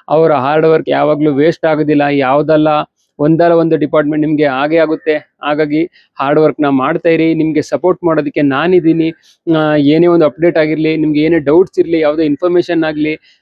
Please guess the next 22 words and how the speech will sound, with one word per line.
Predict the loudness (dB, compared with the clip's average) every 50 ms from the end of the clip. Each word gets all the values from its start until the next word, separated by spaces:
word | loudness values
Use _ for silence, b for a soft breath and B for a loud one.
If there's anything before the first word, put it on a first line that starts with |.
| b -4
ಆ, | -2 -2 0 0
ಎಲ್ಲೇ | 2 2 2 2 4 4 4 4
ನಿಮ್ಗೆ | 4 2 2 2 2 2 2 0
ಪ್ರಾಬ್ಲಮ್ | 0 _ 0 0 2 2 2 2 2 0
ಆದ್ರೂ | -2 -2 -2 -2
ನನ್ನ | 0 0 -2 -2
ಕಾಂಟ್ಯಾಕ್ಟ್ | -2 -4 -6 -6 -6 -4 -4 -4 -6 -6 -6
ಮಾಡಿ. | -6 -4 -4 -4 -4 -6 -10 _ _ _ _ _ -4
ನಾನ್ | -2 0 2
ನಿಮ್ಗೆ | 2 2 2 2 2 0
time | 0 0 -2 -2 -2
to | -2 -2
time | -2 -2 -2 0
ಒಳ್ಳೊಳ್ಳೆ | 0 0 2 2 2 2
ಇನ್ಫಾರ್ಮೇಷನ್ನ | 0 -2 -2 -4 -4 -4 -4 -2 -2 -2
ಕೊಡ್ತಾ | -2 -2 -4 -4 0 0 0
ಇರ್ತೀನಿ. | 0 0 -2 -2 -2 -2 -2
ನಿಮ್ಮ | -2 -2 -2 -4
ಪ್ರಾಬ್ಲಮ್‌ಗೆ | -4 -4 -2 -2 0 0 0 0 0 0 -2 -2
ಸೊಲ್ಯೂಷನ್‌ನ | -2 0 0 0 0 2 0 0 0
ಹೇಳ್ತಾ | 0 0 -2 -2 0 0 -2
ಇರ್ತೀನಿ. | -2 -2 -4 -2 -2 0 0 -2 -4